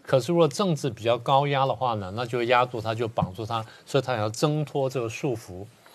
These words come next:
所以在这个过去的人类历史上面，大家认为说，大概今天的民主化大部分是中产阶级争来的，因为他跟王权抗争、跟威权抗争，所以争出今天的东西来。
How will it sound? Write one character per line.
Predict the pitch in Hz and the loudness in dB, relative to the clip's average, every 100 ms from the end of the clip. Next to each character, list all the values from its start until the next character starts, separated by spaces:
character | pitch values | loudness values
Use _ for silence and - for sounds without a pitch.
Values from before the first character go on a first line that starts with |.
| - - - | -20 -20 -18
所 | - 160 | 0 2
以 | 156 135 131 | 4 2 0
在 | 175 160 147 147 190 302 - - | 2 4 2 0 -4 -14 -20 -12
这 | - 147 | -2 2
个 | 123 | 2
过 | 120 220 180 | 2 4 4
去 | 147 170 | 4 -2
的 | 135 117 | 0 -2
人 | 104 123 | -2 -2
类 | 151 | 0
历 | 151 117 | 0 -2
史 | |
上 | - 107 | -4 -6
面， | 104 | -4
大 | 90 139 | 0 0
家 | 143 | 0
认 | 147 143 | -2 -2
为 | 110 107 | -2 -2
说， | 123 117 117 - - _ - | -2 -2 -4 -16 -20 _ 4
大 | 185 160 | 6 6
概 | 143 139 | 4 0
今 | 127 160 165 | 2 0 0
天 | 160 151 | 2 0
的 | 143 | 0
民 | 104 120 135 | -2 -6 -6
主 | 92 | -6
化 | 107 107 | -4 -4
大 | - 165 143 | 2 2 2
部 | 117 127 | -2 -4
分 | 117 | -4
是 | 120 | -6
中 | 107 143 147 | -4 -2 -2
产 | 135 95 95 | -4 -8 -6
阶 | 131 127 | -4 -4
级 | 117 104 | -4 -4
争 | 135 127 | -4 -4
来 | 107 95 | -6 -4
的， | 110 | -6
因 | 123 | -6
为 | 123 | -6
他 | 117 | -6
跟 | 127 127 | -4 0
王 | 107 135 | 0 0
权 | 165 131 131 | 0 -4 -2
抗 | 151 127 | -2 0
争、 | 131 131 139 - - | 0 0 -2 -12 -10
跟 | - 147 | 0 2
威 | 143 147 | 4 2
权 | 139 107 | 2 -4
抗 | 120 113 | -2 -4
争， | 110 117 | -4 -6
所 | 117 | -4
以 | 110 | -4
争 | 131 123 | -4 -6
出 | 117 117 | -6 -6
今 | 123 | -6
天 | 117 | -6
的 | |
东 | 110 110 | -4 -6
西 | 107 | -6
来。 | 92 90 | -6 -8